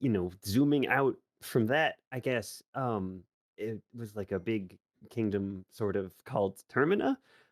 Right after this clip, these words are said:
Uh, I get the feeling that's not where I am anymore. It's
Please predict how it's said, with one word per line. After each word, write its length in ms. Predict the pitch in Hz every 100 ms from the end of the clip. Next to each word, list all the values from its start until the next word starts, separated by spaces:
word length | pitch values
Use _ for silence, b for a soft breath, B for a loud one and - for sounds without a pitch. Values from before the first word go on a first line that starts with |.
| b _ _ -
Uh, 360 | 117 117 107 -
I 100 | 151
get 200 | 285 -
the 80 |
feeling 340 | 277 220 196 185
that's 220 | 160 -
not 320 | 143 147 - _ _
where 280 | 123 135 120
I 100 | 113
am 220 | 123 117
anymore. 520 | 104 98 101 101 101 -
It's 280 | 123 -